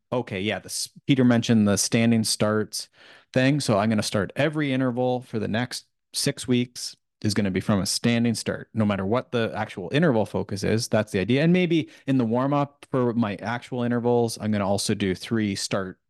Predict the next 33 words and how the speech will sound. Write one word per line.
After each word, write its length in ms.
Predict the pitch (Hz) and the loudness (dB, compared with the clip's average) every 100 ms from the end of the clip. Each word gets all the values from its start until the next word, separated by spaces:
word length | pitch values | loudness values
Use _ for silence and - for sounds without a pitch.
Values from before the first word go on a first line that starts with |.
| _ | _
simulation 760 | - 117 101 101 98 92 - 92 | -6 -2 0 0 0 -2 -2 -2
type 220 | - 87 | -2 -6
sprint 380 | - - 113 98 | -8 -4 -4 -2
efforts. 340 | 98 - 98 | -4 -2 -4
It's 100 | 90 - | -2 -2
sort 140 | 120 | 0
of 60 | 95 | 0
warm 340 | 107 110 104 | 0 -2 -2
up 140 | 98 | -4
efforts, 320 | 98 98 110 - | -4 -2 -4 -2
but 120 | 101 | -4
also 200 | 95 95 | -4 -6
just 220 | 95 - | -6 -4
to 80 | 98 | -2
include 380 | 95 - 101 - | -2 -2 -2 -2
some 140 | 98 | -2
more 220 | 95 90 | -2 -4
start 420 | - - 104 85 | -8 -4 -4 -4
sprints, 480 | - - 107 95 107 | -8 -2 -2 -2 -6
do 140 | 107 98 | -4 -4
the 100 | 92 | -4
thing 240 | 95 98 | -4 -4
more 200 | 98 87 | -2 0
often. 420 | 123 147 165 160 - - - _ _ _ - | 0 0 -2 -4 -6 -20 -20 _ _ _ -4
And 140 | 170 185 | 0 0
that 120 | 185 | 0
could 120 | 165 | -4
be 120 | 143 | -2
the, 260 | 120 117 - | 0 -2 -2
the 140 | 113 101 | -4 -2
extent 460 | 101 - 123 151 | -4 -4 -4 -4
of 140 | 110 95 | -6 -6
the, 280 | 90 85 | -8 -8